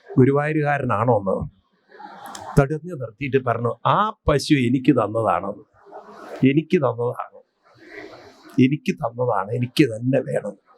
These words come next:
ഒരു തരത്തിലും വിട്ടുകൊടുത്തില്ല. അപ്പൊ രണ്ടാമത്തെ ബ്രാഹ്മണൻ പറഞ്ഞു, "എനിക്ക് തന്നതാണ്, നിങ്ങക്ക് എങ്ങനെയാ തരിക?" "ഏയ്, എനിക്ക് തന്നതല്ലേ?" അങ്ങോട്ടും ഇങ്ങോട്ടും തർക്കം. ഈ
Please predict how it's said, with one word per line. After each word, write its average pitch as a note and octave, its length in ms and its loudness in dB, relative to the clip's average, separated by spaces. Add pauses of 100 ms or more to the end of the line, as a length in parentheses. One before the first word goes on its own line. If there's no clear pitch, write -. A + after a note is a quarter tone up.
(760)
ഒരു C#3 180 6
തരത്തിലും D3+ 840 -2
വിട്ടുകൊടുത്തില്ല. C3 840 -2 (680)
അപ്പൊ - 140 2
രണ്ടാമത്തെ C3 500 0
ബ്രാഹ്മണൻ G3 380 -2
പറഞ്ഞു, A#3+ 220 0
"എനിക്ക് A3+ 280 0
തന്നതാണ്, A3+ 520 2
നിങ്ങക്ക് G3 220 0
എങ്ങനെയാ A3 240 6
തരിക?" G3+ 220 10 (340)
"ഏയ്, B3+ 320 2
എനിക്ക് G3 240 4
തന്നതല്ലേ?" F3+ 580 2 (580)
അങ്ങോട്ടും D#3+ 340 4
ഇങ്ങോട്ടും C#3+ 520 -2 (260)
തർക്കം. - 520 -2 (1400)
ഈ A3+ 300 4